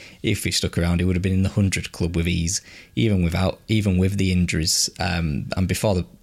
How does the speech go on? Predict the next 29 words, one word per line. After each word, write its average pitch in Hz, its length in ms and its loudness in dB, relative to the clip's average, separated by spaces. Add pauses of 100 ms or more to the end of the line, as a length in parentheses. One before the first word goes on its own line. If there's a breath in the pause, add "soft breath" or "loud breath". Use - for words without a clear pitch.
(120)
crippling - 360 -4
injuries, 87 300 0
he 87 100 0
was - 80 -6
unplayable. 85 760 -2 (640 loud breath)
And, 95 440 0
um, 92 260 0
I 113 140 2
believe 101 680 0
that - 140 -2
if - 160 -4
he 90 80 0
hadn't 92 180 0
have - 80 -4
had - 140 -2
those 90 180 0
injuries, 87 280 -2
he 92 100 0
would 90 140 0
have 87 140 -2
ascended 87 480 -4
to 87 400 -2 (640 soft breath)
Lionel 87 260 2
Messi 80 320 -2
and 95 80 -6
Cristiano 87 480 -2
Ronaldo 82 420 -2
levels. 76 360 -4
So, 90 320 -2